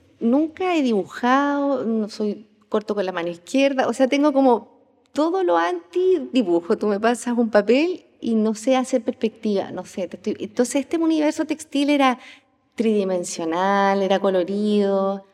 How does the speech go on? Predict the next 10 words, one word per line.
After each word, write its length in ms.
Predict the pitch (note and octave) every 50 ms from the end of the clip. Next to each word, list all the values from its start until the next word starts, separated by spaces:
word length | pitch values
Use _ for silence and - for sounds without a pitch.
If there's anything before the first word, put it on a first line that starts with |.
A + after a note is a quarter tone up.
| _ _ _ _ _ _ _ _ _ _ _ -
eh, 640 | F3+ F#3 F#3 F3+ F#3 F#3 F#3 - - - - - - -
a-, 120 | - -
pasaba 400 | - F#3 - - - G3+ G3 G3+
en 80 | G3 F#3+
las 140 | F3+ - -
calles, 640 | - - A3 G#3+ G#3+ G#3+ G#3 G#3 G3+ G3+ G3+ G3
pasaba 340 | - - F#3 - - G3 G3+ F#3+
en 60 | F3+
las 120 | F3 E3+
casas, 800 | - - G#3 G3+ G3 F#3+ F#3 F#3 - - G3+ F#3 F#3 F#3 F#3 F#3